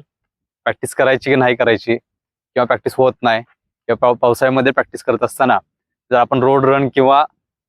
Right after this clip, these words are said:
जास्त लोड देऊन प्रॅक्टिस जर केलं तर शिन पेन, हे पेन, ते पेन, बॉडी पेन, सगळं पेन होतात. तर मग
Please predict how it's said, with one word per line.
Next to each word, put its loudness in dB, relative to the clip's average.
जास्त 0
लोड 2
देऊन 2
प्रॅक्टिस -2
जर 0
केलं 2
तर -8
शिन -2
पेन, 0
हे 2
पेन, -2
ते 2
पेन, -2
बॉडी 2
पेन, 0
सगळं 0
पेन 0
होतात. 0
तर 0
मग 0